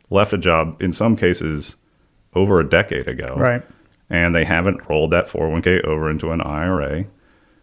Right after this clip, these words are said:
Speaker 1: There's pluses and minuses to that decision, um, but oftentimes when you roll that money out of your four oh one k into an I R A,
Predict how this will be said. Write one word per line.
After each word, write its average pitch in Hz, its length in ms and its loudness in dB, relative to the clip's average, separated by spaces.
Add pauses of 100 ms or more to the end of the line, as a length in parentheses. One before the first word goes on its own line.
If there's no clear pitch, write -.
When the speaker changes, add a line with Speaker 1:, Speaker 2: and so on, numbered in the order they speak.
Speaker 1:
There's 143 160 2
pluses 127 360 2
and 143 140 2
minuses 82 420 0
to 90 100 0
that 82 180 2
decision, 78 640 -4
um, 71 360 -6
but - 420 -2 (140)
oftentimes 101 540 2
when 87 120 -2
you 85 80 -2
roll 90 560 2
that 90 200 -2
money 85 320 -2
out 87 140 -2
of 95 60 -2
your 90 100 2
four 92 220 -2
oh - 20 0
one 85 180 0
k 80 380 -2
into 104 380 2
an 85 100 -2
I 71 160 -6
R 71 160 -6
A, 73 240 -6